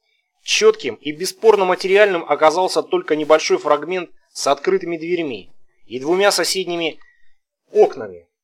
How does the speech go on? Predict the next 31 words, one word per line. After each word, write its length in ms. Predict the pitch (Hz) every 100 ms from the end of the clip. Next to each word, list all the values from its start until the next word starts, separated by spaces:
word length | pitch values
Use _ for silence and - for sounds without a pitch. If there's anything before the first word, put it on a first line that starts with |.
| _ _ _ -
Остальное 560 | 170 - 226 247 247
растворялось, 800 | 208 202 190 202 180 117 104 - - -
постепенно 640 | 147 - 185 202 185 165
пропадая 480 | 156 147 160 175 151
в 60 |
колебаниях 580 | - 139 143 156 139 123
горячего 460 | 131 135 127 135 127
воздуха. 600 | 117 104 87 87 - _ _ _ _ - _ _ _ _ -
Странник 540 | - - 202 226 214 165
дождался 500 | 170 160 160 143 143
Егора 480 | 151 170 190 160 - - _ _ _ _ _ -
и, 100 | 226
легонько 520 | 240 220 247 226 196
подтолкнув 720 | 196 185 - 196 196 208 196
его 180 | 175 160
под 240 | 160 160
локоть, 400 | 160 190 185 117 _
шагнул 480 | - 160 180 196 185
за 160 | 156 160
ним 160 | 165
в 80 | -
тамбур. 400 | - 113 98 - _ _ _ _ _ _ _ _
Разгона 520 | 110 127 143 180 185
Егор 280 | 180 180 170
не 80 | 180
почувствовал, 680 | 180 175 226 - 127 104 117
однако, 420 | 135 165 185 180
посмотрев 540 | - 165 180 180 190
в 20 | 139
затемнённое 600 | 165 190 190 190 180 175
стекло, 580 | - 185 202 208 202